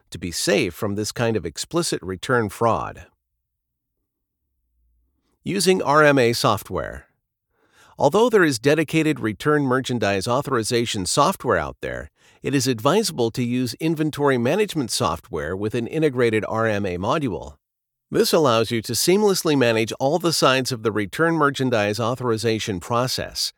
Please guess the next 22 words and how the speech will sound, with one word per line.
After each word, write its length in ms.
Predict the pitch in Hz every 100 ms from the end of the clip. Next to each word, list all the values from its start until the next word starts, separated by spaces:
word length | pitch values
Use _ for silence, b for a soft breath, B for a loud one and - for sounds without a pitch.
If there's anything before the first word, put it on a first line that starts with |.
| _ _ -
while 200 | 107 107
also 380 | 139 165 135
handling 440 | 110 120 120 117 110
the 200 | 101 -
inventory 600 | 160 208 196 - 104 85
part 220 | 90 67
of 100 | 52
it, 160 | 64 - _ _ -
along 300 | 147 135 131
with 160 | 120
all 140 | 113 113
the 180 | 113 -
other 240 | 170 190
aspects 540 | 110 87 - 87 90
of 120 | 110 101
running 280 | 107 107
a 40 | 95
manufacturing 880 | 98 120 101 - 151 - 73 52 98 _ _ -
or 180 | 185
a 80 | 160
distributing 640 | 113 113 - 208 143 95 92
business. 640 | 165 - - - -